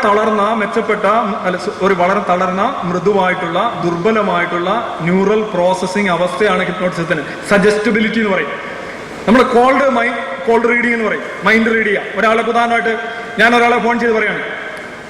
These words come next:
ആ, ആദ്യം എൻ്റെ ശബ്ദത്തിൽ, റെയിൽവേ സ്റ്റേഷനിലേക്ക് ഞാൻ പോവാണ്, ഞാൻ വിളിക്കുകയാണ്. ആ, എന്താ? ഞാൻ പറഞ്ഞു, "എന്താ ട്രെയിൻ മിസ് ചെയ്തു?" എന്നായിരിക്കും ആദ്യം അപ്പുറത്തുനിന്ന് ആൾ ചോദിക്കുന്നത്.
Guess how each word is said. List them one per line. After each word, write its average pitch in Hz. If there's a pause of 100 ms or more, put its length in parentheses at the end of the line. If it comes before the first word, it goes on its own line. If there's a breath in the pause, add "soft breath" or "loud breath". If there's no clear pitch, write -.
(160)
ആ, 165
ആദ്യം 220
എൻ്റെ 226
ശബ്ദത്തിൽ, 202 (1700)
റെയിൽവേ 226
സ്റ്റേഷനിലേക്ക് 233
ഞാൻ 208
പോവാണ്, 180 (1200)
ഞാൻ 202
വിളിക്കുകയാണ്. 202 (1500)
ആ, 170
എന്താ? 233 (720)
ഞാൻ 160
പറഞ്ഞു, 185 (2250)
"എന്താ 190
ട്രെയിൻ 196
മിസ് 190
ചെയ്തു?" 160
എന്നായിരിക്കും 214
ആദ്യം 196
അപ്പുറത്തുനിന്ന് 185
ആൾ 165
ചോദിക്കുന്നത്. 147